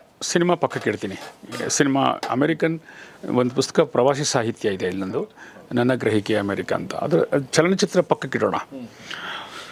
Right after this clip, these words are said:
ಅಮೆರಿಕ ದೇಶ ತುಂಬ ಅದ್ಭುತವಾದಂತಹ ಭೌಗೋಳಿಕತೆ ಉಳ್ಳ ದೇಶ. ತುಂಬ ಜನ ನ್ಯೂಯಾರ್ಕ್ ಹೋಗಿ ಅಥವಾ ಯಾವುದೋ ಒಂದು ದೊಡ್ಡ ಬಿಲ್ಡಿಂಗು,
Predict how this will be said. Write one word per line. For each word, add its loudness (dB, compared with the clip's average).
ಅಮೆರಿಕ 4
ದೇಶ 4
ತುಂಬ 8
ಅದ್ಭುತವಾದಂತಹ 4
ಭೌಗೋಳಿಕತೆ 4
ಉಳ್ಳ 4
ದೇಶ. 0
ತುಂಬ 4
ಜನ 4
ನ್ಯೂಯಾರ್ಕ್ 4
ಹೋಗಿ 2
ಅಥವಾ 2
ಯಾವುದೋ 4
ಒಂದು 0
ದೊಡ್ಡ 0
ಬಿಲ್ಡಿಂಗು, 0